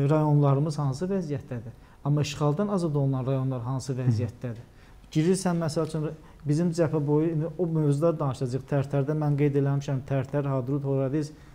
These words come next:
o istiqamətlərin hamısında olmuşam. Rayonlarımızı qeyd edəcəm, rayonlarımızın sakinlərini qeyd edəcəm. Onlar bizə baxırlar. Hansı ki, onlar bu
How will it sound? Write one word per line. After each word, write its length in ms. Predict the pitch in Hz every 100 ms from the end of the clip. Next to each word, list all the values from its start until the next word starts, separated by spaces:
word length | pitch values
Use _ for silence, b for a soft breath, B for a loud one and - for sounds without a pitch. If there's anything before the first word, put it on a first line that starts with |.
| B
o 80 | 156
istiqamətlərin 720 | 147 147 147 147 139 151 151
hamısında 380 | 151 147 147 139
olmuşam. 340 | 143 139 143
Rayonlarımızı 600 | 135 147 143 143 147 175 208
qeyd 200 | 170 139
edəcəm, 260 | 120 120 120
rayonlarımızın 520 | 131 131 135 143 147
sakinlərini 540 | 143 139 139 139 170 185
qeyd 160 | 151
edəcəm. 240 | 120 127 131
Onlar 200 | 143 143
bizə 160 | 139 139
baxırlar. 420 | 143 175 165 117 B B B B
Hansı 260 | 147 151 151
ki, 60 |
onlar 220 | 151 160
bu 60 | 151